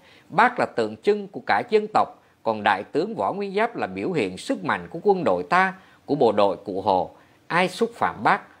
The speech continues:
là xúc phạm cả dân tộc, ai hạ thấp vai trò của đại tướng là về làm giảm suy yếu sức mạnh của bộ đội Cụ Hồ. Nếu là người yêu nước thì nhất định không cho phép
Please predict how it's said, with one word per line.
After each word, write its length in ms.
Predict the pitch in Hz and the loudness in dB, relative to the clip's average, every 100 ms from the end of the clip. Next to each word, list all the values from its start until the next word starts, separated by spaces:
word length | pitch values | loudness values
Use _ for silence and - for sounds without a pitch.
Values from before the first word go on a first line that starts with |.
| - | -12
là 120 | 92 | -10
xúc 240 | - 226 233 | -6 -4 -4
phạm 280 | - 92 90 - | -4 -6 -6 -4
cả 120 | 90 160 | -2 -2
dân 200 | 190 185 | -4 -2
tộc, 260 | 92 80 - _ _ - | -2 -2 -10 _ _ -4
ai 200 | 208 180 | 0 2
hạ 120 | 110 | 0
thấp 220 | - 240 - | 0 -4 -2
vai 160 | 285 202 | -2 -2
trò 360 | - 110 95 - | 2 2 2 0
của 60 | 156 | 0
đại 200 | 123 92 - | 2 0 -2
tướng 260 | 92 202 - _ _ | -4 -4 -14 _ _
là 120 | 107 95 | -6 -2
về 140 | 101 98 87 | -4 -4 -2
làm 280 | 107 98 95 | -2 -2 -2
giảm 240 | 95 151 | -2 -2
suy 360 | 190 - 214 196 | -10 -8 -6 -2
yếu 220 | 175 226 226 _ | -2 -2 -6 _
sức 280 | - 262 262 | -6 -6 -2
mạnh 260 | 113 90 90 | -2 -2 -6
của 120 | - 165 - 190 - | -10 -10 -10 -16 -8
bộ 180 | 117 104 | 0 2
đội 240 | 104 98 - | 4 2 0
Cụ 160 | - 98 | -8 0
Hồ. 280 | 104 87 78 _ _ _ _ | 2 2 -2 _ _ _ _
Nếu 280 | 95 95 156 | -4 2 4
là 120 | 214 | 4
người 340 | 95 95 90 85 | 0 0 -2 -2
yêu 180 | 170 180 | -2 0
nước 340 | 175 214 214 - _ | 2 0 0 -18 _
thì 100 | - | -10
nhất 280 | 87 143 - | 0 0 0
định 160 | 107 92 - _ - | -2 -2 -8 _ 0
không 260 | 175 170 | 0 0
cho 140 | 170 156 | -2 -4
phép 260 | - 202 | -4 -6